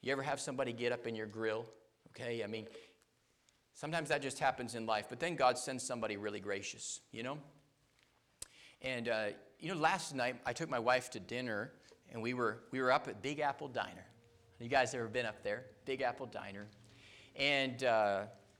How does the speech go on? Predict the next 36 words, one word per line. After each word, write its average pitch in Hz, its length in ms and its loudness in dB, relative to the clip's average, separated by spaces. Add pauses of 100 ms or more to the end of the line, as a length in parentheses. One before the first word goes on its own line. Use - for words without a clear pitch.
(240)
actually, 139 280 2
she 180 220 4
said 165 240 2
she - 220 0
was 151 160 0
gonna 123 140 -2
take 123 300 -2
me 113 120 -6
to 101 100 -4
dinner, 90 340 -10
but, 117 160 -10
you 135 100 -10
know, 120 260 -10 (880)
either 127 260 -8
way, 107 400 -4
we 123 60 -8
were 117 80 -8
gonna 107 200 -10
go. 104 440 -4 (100)
We 120 60 -10
were 117 60 -8
gonna 113 120 -6
go 110 60 -2
watch 113 280 0
the 127 80 -10
fireworks. 113 760 -4 (420)
And 151 60 -8
there's 160 120 0
a 175 40 2
gentleman 175 580 4
who 139 460 -2 (840)
I've 127 160 0
done 135 140 -2
some 127 160 -6
business 139 520 -4
with 110 380 -2